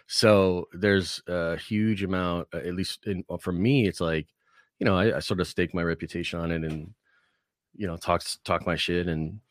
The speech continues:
uh, you know, I gotta back it up. And it's just, uh, in the past couple of weeks of doing that, it's just been like, I don't see my family, <laughs> you know? And it's like, damn, like,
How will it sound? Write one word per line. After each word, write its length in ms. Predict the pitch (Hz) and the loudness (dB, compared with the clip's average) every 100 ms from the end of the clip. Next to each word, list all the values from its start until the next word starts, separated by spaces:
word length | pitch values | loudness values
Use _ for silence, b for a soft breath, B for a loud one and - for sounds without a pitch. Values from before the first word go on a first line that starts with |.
| _ _ 80 | _ _ -6
uh, 320 | 82 80 85 | -4 -4 -6
you 100 | 90 | -8
know, 100 | 90 | -6
I 60 | 82 | -2
gotta 200 | 90 90 | 2 4
back 260 | 90 87 90 | 6 6 6
it 80 | |
up. 220 | 95 92 85 | 8 8 6
And 140 | 85 | 0
it's 120 | 85 | -2
just, 300 | - 85 - | -2 -2 -4
uh, 80 | 71 - | -10 -4
in 120 | 98 | 0
the 60 | 92 | 4
past 260 | 104 101 | 4 4
couple 180 | 104 90 | 0 -4
of 100 | 82 | -2
weeks 280 | 92 98 - | 0 0 0
of 240 | 80 76 _ b b _ - 82 | -4 -4 _ b b _ -20 2
doing 400 | 101 127 113 87 | 8 10 8 6
that, 320 | 73 58 55 | 0 -2 -8
it's 160 | 78 - | -12 -10
just 220 | 85 - | -10 -6
been 560 | 90 85 78 76 85 - | -4 -2 -4 -8 -16 -14
like, 320 | 82 78 65 60 | -4 -4 -4 -4
I 120 | 73 | -2
don't 180 | 85 82 | -2 -2
see 160 | 98 | 0
my 260 | 90 87 90 | 2 2 0
family, 320 | 85 101 - - - | 0 -4 -6 -14 -8
<laughs> 140 | - | 8
you 140 | 143 131 | 10 10
know? 240 | 127 143 | 10 8
And 100 | 120 | 8
it's 140 | 101 104 | 6 4
like, 320 | 95 92 85 | 4 4 2
damn, 340 | 107 120 80 - | 4 4 2 -4
like, 240 | 85 82 | -6 -6